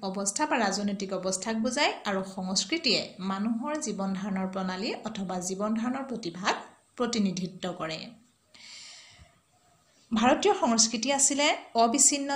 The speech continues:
ধাৰেৰে বৈ অহা এখন বোৱতী নদীৰ দৰে। ভাৰতৰ ভৌগোলিক জীৱন বৈচিত্ৰ্যময়, প্ৰাকৃতিক পৰিৱেশ বৈচিত্ৰ্যময় আৰু এই বৈচিত্ৰ্যময়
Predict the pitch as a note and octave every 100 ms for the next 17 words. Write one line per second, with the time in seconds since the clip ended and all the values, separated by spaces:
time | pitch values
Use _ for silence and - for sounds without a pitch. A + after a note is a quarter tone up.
0 | C4 B3+ B3+ B3+ G3 G3+ A#3 A3+ G#3 E3
1 | - G3 - D4 A4 G#3+ F#3+ F#3 F#3+ A#4+
2 | C#5 - _ G3 G3+ F3 F3 E3 D#3+ D3+
3 | - - _ _ _ _ _ _ _ _
4 | _ _ - G3+ G3 F#3+ F#3+ F#3 G#3 G3+
5 | A3+ A3+ A3+ A3+ A3 G#3 A3 G#3+ A3 G#3
6 | G3+ G3 A3 - - _ _ _ - G3+
7 | G3 F#3+ F#3+ G#3 G3 G3 B3 A#3+ A#3 A3+
8 | A3 - G#3 G#3 G3+ G#3+ - - - A#3
9 | A#3+ C4+ F4+ D#4+ A#3+ B3 - A3+ G#3+